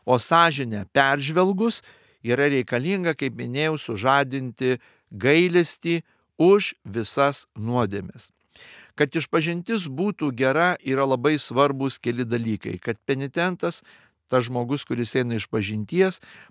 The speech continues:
būtų peržvelgęs savo sąžinę ir savo sąžinę patikrintų Evangelijos šviesoje.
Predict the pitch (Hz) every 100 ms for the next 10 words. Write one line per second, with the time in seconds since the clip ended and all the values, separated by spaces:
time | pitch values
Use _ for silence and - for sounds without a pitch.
0 | 127 135 135 104 139 165 175 160 151 147
1 | 139 139 117 110 - 143 156 156 160 160
2 | 156 _ _ - _ - 185 175 - 156
3 | 139 - 160 165 151 156 147 - 190 -
4 | 180 175 165 156 160 156 - _ _ _
5 | _ _ _ 127 135 139 123 135 139 135
6 | 123 - 120 120 - 120 110 104 98